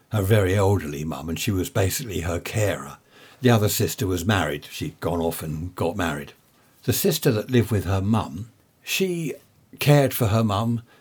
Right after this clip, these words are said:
She did everything, the housework, the shopping. She was a, a carer. I don't think back in those days they were called carers, were they? They were, I don't know what they were <laughs> called. But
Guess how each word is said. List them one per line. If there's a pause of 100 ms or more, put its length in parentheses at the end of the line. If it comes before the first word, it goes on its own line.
She
did
everything,
the
housework,
the
shopping.
She
was
a,
a
carer. (420)
I
don't
think
back
in
those
days (440)
they
were
called
carers,
were
they?
They
were,
I
don't
know
what
they
were
<laughs>
called. (1200)
But